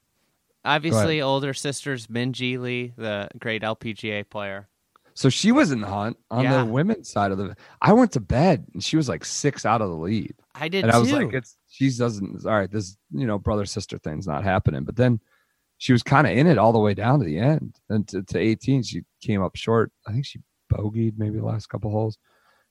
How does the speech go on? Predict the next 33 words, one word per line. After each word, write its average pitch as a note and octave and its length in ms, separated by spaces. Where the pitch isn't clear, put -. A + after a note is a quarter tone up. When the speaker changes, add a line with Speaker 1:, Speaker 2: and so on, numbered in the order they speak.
Speaker 2:
Yeah, G2+ 160
bogeyed G#2 380
sixteen - 540
and G2+ 220
seventeen - 580
to - 80
fall C2 360
off, D#2 400
but, G#2 220
uh, F#2+ 420
lost G2+ 260
by E2+ 140
two, G#2 440
uh, G2 120
t-, - 140
uh, G2 260
two A2+ 200
short - 240
of - 60
a - 60
playoff. - 480
So F2 340
the, B2 120
the G#2 260
brother-sister C3 580
thing F2 200
was E2+ 120
actually E2 320
really E2 200
alive D2+ 420
towards F#2 240
the - 100
end. F#2 160